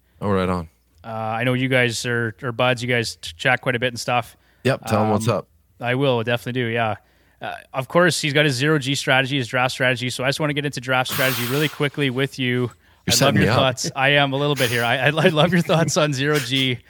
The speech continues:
Speaker 2: and, and a guy like Shesterkin. Um, you know, is, is, is Vasilevsky still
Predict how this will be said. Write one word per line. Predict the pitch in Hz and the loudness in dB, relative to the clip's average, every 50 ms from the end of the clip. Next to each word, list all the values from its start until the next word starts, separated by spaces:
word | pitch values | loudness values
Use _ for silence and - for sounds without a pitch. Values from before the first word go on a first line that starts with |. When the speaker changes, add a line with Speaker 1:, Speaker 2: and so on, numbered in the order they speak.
| - - - - - - - _ - | -20 -20 -20 -20 -20 -20 -12 _ 0
Speaker 2:
and, | 139 135 127 123 131 | 2 2 2 2 0
and | 127 127 135 | 0 -2 0
a | |
guy | 127 139 139 147 | 0 2 2 2
like | 151 147 143 131 | 2 2 0 0
Shesterkin. | - - 131 - - - 143 135 123 - 131 120 117 117 - - _ _ _ | -2 -4 -4 -4 -2 -2 0 0 0 0 -2 -4 -4 -6 -10 -14 _ _ _
Um, | - 123 120 117 117 113 113 113 110 104 - _ _ _ _ _ _ _ _ _ _ _ | -10 -8 -6 -4 -2 -2 -4 -4 -6 -8 -10 _ _ _ _ _ _ _ _ _ _ _
you | - 135 | -12 -10
know, | 123 | -4
is, | 147 151 143 143 | -4 -4 -2 0
is, | 143 143 117 123 | -2 -2 -2 0
is | 143 147 143 135 120 - - - _ _ | 2 2 2 2 0 -4 -8 -10 _ _
Vasilevsky | 131 117 131 139 160 160 - 175 156 165 160 - - 180 180 180 | -8 -4 -2 0 0 0 0 0 0 0 0 -2 -6 -6 -6 -6
still | - - - 165 160 165 180 165 | -6 -6 -4 -4 -2 -2 -2 -4